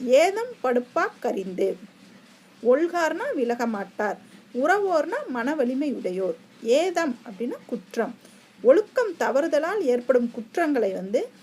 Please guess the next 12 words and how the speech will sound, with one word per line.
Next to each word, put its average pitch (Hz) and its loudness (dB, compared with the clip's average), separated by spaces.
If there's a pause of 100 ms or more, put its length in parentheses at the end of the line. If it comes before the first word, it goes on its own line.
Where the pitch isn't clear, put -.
(180)
நன்கு 370 2
அறிந்த 233 0
மன, 262 -4 (240)
மன 240 -2 (200)
வலிமை 381 0
மிக்கோர் 262 2
வந்து 214 -2 (300)
அவ்வொழுக்க 262 6
நெறியிலிருந்து 277 4
சிறிதும் 494 6
விலக 240 0
மாட்டாங்களாம். 190 -8